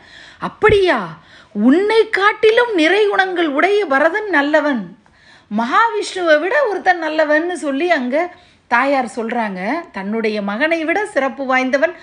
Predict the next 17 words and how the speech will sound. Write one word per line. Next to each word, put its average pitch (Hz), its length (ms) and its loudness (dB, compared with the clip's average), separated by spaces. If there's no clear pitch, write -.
பரதன் 233 460 0
அப்படின்னு 233 380 -4
சொல்றதுக்கு 233 420 -6
ஒரு 233 220 -6
தாய்க்கு 226 420 -4
எவ்வளவு 254 480 -2
பெருந்தன்மையான 247 840 -2
குணம் 233 240 -4
இருக்கணும். 190 520 -6
அதை 214 240 0
தான் 285 180 2
இங்க 233 240 2
வந்து 220 200 0
நம்ம 202 240 -2
நினைச்சு 220 380 -2
பார்க்கணும். 190 580 -4
"முடிசூட 349 800 4